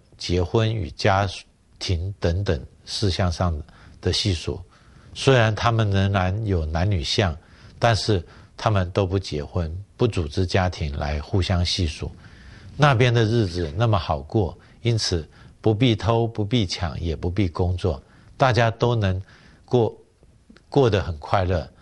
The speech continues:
当然也就不用杀人来抢取财物或者他人的眷属了，那也就没有所谓的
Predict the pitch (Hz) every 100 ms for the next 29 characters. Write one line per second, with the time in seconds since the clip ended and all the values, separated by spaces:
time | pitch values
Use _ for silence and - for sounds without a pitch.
0 | - - 120 117 110 101 80 - 98 -
1 | 95 107 90 - 98 101 87 87 82 87
2 | - 87 107 - 73 - - - - -
3 | 87 92 117 90 - - - 120 104 78
4 | 60 - 101 104 85 82 87 76 - _
5 | - - - 110 82 - - 60 - -
6 | _ - _ - - 131 135 104 80 -
7 | 117 92 101 101 95 69 73 98 82